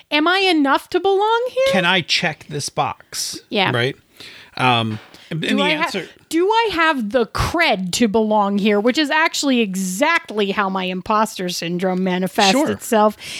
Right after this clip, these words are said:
Speaker 1: And it feels the same. Do I have the queer cred to exist in
Speaker 2: Right.
Speaker 1: this space?
Speaker 2: And
Speaker 1: Do I have the game designer cred to be on this panel? Like, yeah. <laughs>
Speaker 2: And, well, and the thing is, when you, when you buy something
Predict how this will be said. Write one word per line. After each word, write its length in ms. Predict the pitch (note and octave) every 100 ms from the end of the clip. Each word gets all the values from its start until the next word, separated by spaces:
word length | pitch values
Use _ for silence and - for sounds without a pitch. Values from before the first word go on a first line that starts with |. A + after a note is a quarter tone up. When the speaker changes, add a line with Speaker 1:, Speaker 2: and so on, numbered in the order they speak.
| - -
Speaker 1:
And 180 | C4+
it 200 | D4 A3 -
feels 600 | - E4+ F4 F4+ D#4+ D4
the 140 | F4+ F4+
same. 580 | - A3+ G3+ F3 E3 -
Do 160 | A#3
I 160 | A3+ A#3
have 280 | C4+ C4 G#3+
the 80 | A3+
queer 340 | - A#3 D4+
cred 320 | - F#4 F#4+ D#4+
to 120 | A#3+
exist 420 | G3 G#3 C4 -
in 60 | E4
Speaker 2:
Right. 120 | F#4+
Speaker 1:
this 80 | -
space? 340 | - G4+ G#4 - - -
Speaker 2:
And 100 | C4+
Speaker 1:
Do 120 | C4+
I 120 | D#4
have 240 | D#4 F4 C4
the 60 |
game 300 | A3 A#3 B3+
designer 480 | D4+ D#4+ F4+ F#4 F#4+
cred 400 | - G4 F#4 F#4
to 100 | D4
be 200 | A3 A#3
on 200 | A3 B3
this 180 | E4 F4
panel? 520 | - F#4+ G4 G#4 G4+ - - -
Like, 360 | E4 F4 - - _ _
yeah. 360 | F4+ F4+ F3+ - -
<laughs> 60 | D4 - E4+ G4 -
Speaker 2:
And, 140 | G#4+
well, 100 | C4+
and 160 | G4 C4
the 60 | C4
thing 260 | - C#4+
is, 260 | D#3+ C3 -
when 140 | C#3+ C#3+
you, 160 | C#3
when 280 | C3+ C3+ C#3
you 160 | C3 B2
buy 360 | B2+ B2 C3
something 920 | C3 - A2+ - A2 G#2 G2+ G#2 G#2